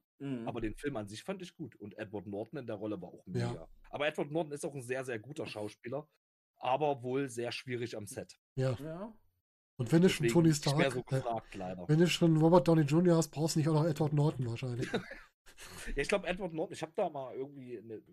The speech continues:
Speaker 2: was gesehen, ähm, der weiß halt alles besser und der will dem Regisseur was
Speaker 3: Oh,
Speaker 2: vorreden
Speaker 3: das ist
Speaker 2: und,
Speaker 3: gefährlich.
Speaker 2: und wenn das nicht so läuft, der tut sich teilweise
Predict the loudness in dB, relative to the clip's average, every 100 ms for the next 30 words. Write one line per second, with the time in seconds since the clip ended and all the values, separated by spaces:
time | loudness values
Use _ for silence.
0 | -16 -16 -16 -20 -18 -8 -4 -4 -6 -16
1 | _ _ _ -8 -8 -10 -14 -18 _ _
2 | _ _ _ -4 -4 -4 -10 _ _ _
3 | _ _ _ _ -14 -6 -4 -4 -4 -6
4 | -6 -8 -8 -8 -6 -8 -8 -10 -6 -4
5 | -4 -4 -6 -10 -12 -10 -6 -6 -6 -10
6 | -14 4 4 4 0 0 -2 -4 -6 -2
7 | -4 -4 -6 -6 -8 -10 -6 -2 -2 -4
8 | -10 -18 _ -4 -4 -10 -10 -8 -12 -6
9 | 0 0 2 0 -2 -2 -4 -4